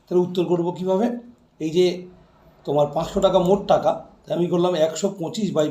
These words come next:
পাঁচশো, তারপর একশো দিয়ে গুণ করলাম, উত্তর এলো পঁচিশ শতাংশ। পরবর্তী সমস্যার ধরন হলো শতাংশ থেকে মান গণনা করা।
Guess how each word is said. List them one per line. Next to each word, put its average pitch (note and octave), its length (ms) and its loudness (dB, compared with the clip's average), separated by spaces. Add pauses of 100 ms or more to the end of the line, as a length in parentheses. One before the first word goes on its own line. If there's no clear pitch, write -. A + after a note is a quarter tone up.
পাঁচশো, C3 300 -10 (220)
তারপর D3+ 200 -2 (120)
একশো - 260 -10
দিয়ে D3 200 -4
গুণ C3 100 -4 (100)
করলাম, A2+ 260 -4 (460)
উত্তর D#3+ 260 -6
এলো D3+ 140 2 (400)
পঁচিশ D3 360 -6
শতাংশ। A2 380 -10 (1300)
পরবর্তী G3+ 440 4 (100)
সমস্যার E3+ 380 -2 (100)
ধরন D3 280 -2
হলো D#3+ 160 0 (200)
শতাংশ F#3+ 360 -2 (140)
থেকে G3+ 140 0 (100)
মান C#3 200 2
গণনা A#2+ 320 -2
করা। G#2+ 160 -8